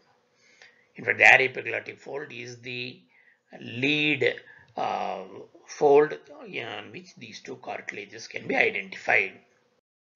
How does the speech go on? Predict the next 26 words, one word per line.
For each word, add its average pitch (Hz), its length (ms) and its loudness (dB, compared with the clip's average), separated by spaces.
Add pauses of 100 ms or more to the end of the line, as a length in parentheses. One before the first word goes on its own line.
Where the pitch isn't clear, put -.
(1040)
Let's 302 320 -4
examine, 127 640 -2 (380)
although 160 240 -4
we 165 140 -8
have 127 120 -2
identified 190 760 0
the 147 100 -6
cartilages, - 800 -12
let's 185 260 -12
focus 143 460 -6
today 120 520 -10 (500)
only 151 480 -4
on 107 260 -8
this - 240 -18
thyroid 110 560 -8 (100)
cartilage. - 960 -10 (880)
I 156 100 -8
have 101 100 -8
made, 107 560 -6
labeled 123 420 2
it - 160 -16
as 107 300 -6 (320)
the 120 160 0
Roman 107 480 -4
shield. 107 460 -6 (920)
The, 196 160 -16